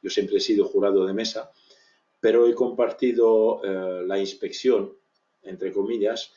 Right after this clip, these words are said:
en la cocina con el jurado de cocina. Y es decir, que iba y le preguntaba, bueno, ¿cómo lo ves a este chico? ¿Está bien? ¿Esta chica es, oh, hostias, la veo un poco desordenada o tal?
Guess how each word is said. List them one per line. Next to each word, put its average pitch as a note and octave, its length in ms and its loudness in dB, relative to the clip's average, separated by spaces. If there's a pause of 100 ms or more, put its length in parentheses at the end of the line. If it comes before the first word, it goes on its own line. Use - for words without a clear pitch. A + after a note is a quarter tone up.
(140)
en G2+ 140 -4
la G2 120 0
cocina A2+ 420 -2
con G2+ 180 2
el F#2 80 -2
jurado G#2 340 2
de G2 80 2
cocina. E2+ 440 -8 (420)
Y F#2+ 80 -6
es F2 60 -8
decir, G2 240 -8
que F#2+ 80 -2
iba A#2+ 340 4
y C3 100 6
le G#2 80 2
preguntaba, F#2+ 420 -2
bueno, A2 260 -4
¿cómo F#2+ 180 -8
lo F#2+ 80 0
ves G#2 220 -4
a G2+ 40 -4
este F#2 240 -6
chico? A#2+ 460 -2
¿Está G#2 300 -4
bien? C3 360 0
¿Esta - 220 -6
chica A2 300 -4
es, G#2 120 -2 (280)
oh, - 140 -8
hostias, A2 600 -6 (440)
la F#2+ 100 -18
veo G#2 160 0
un G2+ 80 -8
poco G#2 200 2
desordenada A2+ 800 0
o A2 100 -2
tal? C#3 220 0